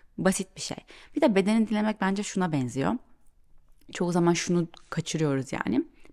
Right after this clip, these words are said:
Bedenimiz her zaman bizimle konuşuyor ama öncelikle bedenin tüm ihtiyaçlarının karşılandığından emin olmamız lazım. Yoksa saçmalar. Yani, ım, açsak mesela ve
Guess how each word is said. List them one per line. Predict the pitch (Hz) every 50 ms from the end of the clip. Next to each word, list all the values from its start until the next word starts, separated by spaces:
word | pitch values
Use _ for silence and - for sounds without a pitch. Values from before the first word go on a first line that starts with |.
| - _ -
Bedenimiz | 170 170 180 196 220 226 233 -
her | 214 202 220
zaman | 226 226 208 190 180
bizimle | 175 185 190 196 196
konuşuyor | - - 175 175 165 - - - 180 139 - -
ama | 185 214 202 156 123 - - - - - - - - _ -
öncelikle | - 180 190 190 208 220 226 247 - - 160 - -
bedenin | - 160 156 160 196 190 175 170 180
tüm | - - - 240
ihtiyaçlarının | 233 214 - - - 151 - - 151 143 165 196
karşılandığından | 196 - - 160 170 170 - 165 165 156 151 165 196 -
emin | - 165 156
olmamız | 139 131 131 131 131 - -
lazım. | - - - - - - - - 175
Yoksa | 180 202 220 - - 226 - -
saçmalar. | - - - 170 - - 156 139 - - -
Yani, | - 170 175 170 160 160 - - - - - - - - - -
ım, | 180 170 160 160 160 - - - - - - - -
açsak | - - - - - - 160 - -
mesela | 165 147 - - 135 143 156 196 240 - - - _ _ - - - _ - -
ve | - 180 175 180